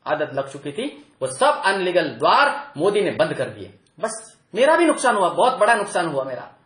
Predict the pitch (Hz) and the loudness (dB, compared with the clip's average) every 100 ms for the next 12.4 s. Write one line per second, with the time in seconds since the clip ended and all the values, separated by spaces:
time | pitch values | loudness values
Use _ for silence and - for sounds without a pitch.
0 | _ _ _ _ - 247 285 220 202 170 | _ _ _ _ 0 2 2 4 4 2
1 | - 151 143 170 135 123 156 156 - - | -2 -2 -2 -2 -4 -4 -2 -2 -6 -12
2 | - - - _ _ _ - 135 127 214 | -16 -18 -20 _ _ _ -8 -4 2 2
3 | 175 156 139 135 240 - - - 302 - | 2 -2 -4 -6 -8 -12 -20 -2 -2 4
4 | 311 302 269 233 226 226 240 233 170 127 | 2 4 4 2 2 2 2 0 0 -2
5 | 101 95 - - _ _ _ _ _ _ | -4 -10 -14 -20 _ _ _ _ _ _
6 | _ _ _ _ _ _ _ _ _ _ | _ _ _ _ _ _ _ _ _ _
7 | _ _ _ _ _ 127 165 160 151 208 | _ _ _ _ _ -8 -8 -6 -4 -4
8 | 156 120 - - - 123 131 139 123 107 | -4 -4 -8 -12 -14 -8 -4 -2 -4 -6
9 | 95 95 92 - _ _ _ 117 127 127 | -8 -12 -14 -20 _ _ _ -16 -10 -6
10 | 143 185 185 175 139 117 113 104 95 - | -4 -2 -2 0 -2 -2 -4 -6 -8 -14
11 | - _ _ _ 110 147 170 170 156 156 | -20 _ _ _ -6 -2 2 4 4 4
12 | 175 160 - | 4 2 -2